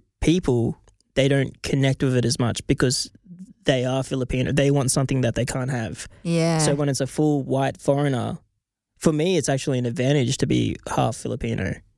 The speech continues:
Speaker 2: Yeah.
Speaker 1: 'Cause then they're like, "Oh, he's half Filipino. I wanna be like, I'm white over there. People call me white."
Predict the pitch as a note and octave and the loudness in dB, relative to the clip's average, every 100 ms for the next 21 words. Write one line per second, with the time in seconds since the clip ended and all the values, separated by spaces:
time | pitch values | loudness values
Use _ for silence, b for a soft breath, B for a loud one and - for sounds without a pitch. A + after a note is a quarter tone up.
0 | - F#3 D3+ C#3+ C3+ B2+ B2 D#3 D3+ C3+ | -4 0 2 2 2 2 2 2 2 0
1 | C#3 C#3+ - C#3 C#3 C3+ C3 B2+ C3+ C#3 | 0 -2 -2 -4 -2 0 0 0 2 2
2 | C3+ C3 B2+ C3 - B B B B D3+ | 2 2 2 -2 -8 B B B B 0
3 | D3 A#2 A#2 C#3+ - B2 A#2 G2+ - C#3+ | 2 0 0 -2 -2 -2 0 0 0 0
4 | C#3+ C3+ C3 G2+ G#2 C#2+ - | 0 0 0 -2 -2 -6 -12